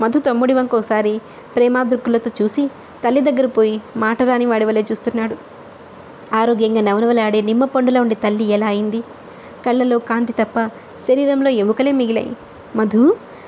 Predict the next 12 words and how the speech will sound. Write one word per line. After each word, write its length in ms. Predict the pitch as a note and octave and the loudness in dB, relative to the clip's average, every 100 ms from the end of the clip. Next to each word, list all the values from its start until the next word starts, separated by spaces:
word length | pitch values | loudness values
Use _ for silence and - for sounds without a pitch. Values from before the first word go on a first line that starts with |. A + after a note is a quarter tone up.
| - - | -10 -2
నమ్మలేనట్టు, 720 | B3+ C4+ D4 C#4 C4 B3+ B3+ - - - | 2 2 2 0 0 0 -2 -4 -18 -4
అదేదో 260 | B3 C#4 C#4+ | 2 2 2
భ్రమ 280 | B3 A3 C4 | 2 2 0
అయినట్టు 280 | D4 C#4+ C#4 | 0 0 0
చూడసాగింది. 640 | C4 A3+ A3+ A3 G#3+ G#3+ - - - - | 0 0 0 -2 -2 -4 -6 -16 -12 -4
ఆమె 140 | A3+ | -2
కళ్ళల్లో 420 | A3+ A#3+ A#3+ B3 A#3+ | 0 0 0 4 4
ఊరి 180 | A3+ | 4
నీరు 400 | A3 G#3 A#3 A#3+ A3 - - - | 2 2 2 0 -2 -16 -20 -6
కొలకుల 300 | - C4 C4+ | 0 2 2
మీదుగా 400 | C4 B3 A3+ G#3+ | 2 2 2 0
జారిపోయింది. 640 | G#3+ A3 G#3+ A3+ A#3 A3 A3+ | -2 -2 -2 0 0 0 -4